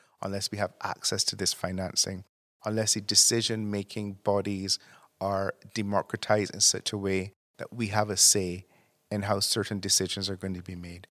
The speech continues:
So rather than just complain about something not working for us, we put a proposal on the table. And we've been building, um, allyship behind this proposal for the last year and a half. And it has great momentum. And we've been able to see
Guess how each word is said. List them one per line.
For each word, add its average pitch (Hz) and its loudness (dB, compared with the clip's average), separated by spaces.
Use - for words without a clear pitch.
So - -2
rather 139 8
than 117 4
just 107 2
complain 113 0
about 101 4
something 101 2
not 95 0
working 113 0
for 95 -4
us, 101 -4
we 160 0
put 156 2
a 147 0
proposal 120 2
on 104 -4
the 101 0
table. 101 -4
And 113 0
we've 113 2
been 110 0
building, 113 2
um, 98 -4
allyship 110 2
behind 104 -2
this 101 0
proposal 95 -2
for - -10
the 98 -6
last 92 -4
year 98 -6
and 95 -8
a 92 -8
half. - -6
And 98 0
it 90 0
has 101 0
great 107 4
momentum. 98 -6
And 104 -4
we've 110 -2
been 110 -2
able 117 0
to - -4
see 101 2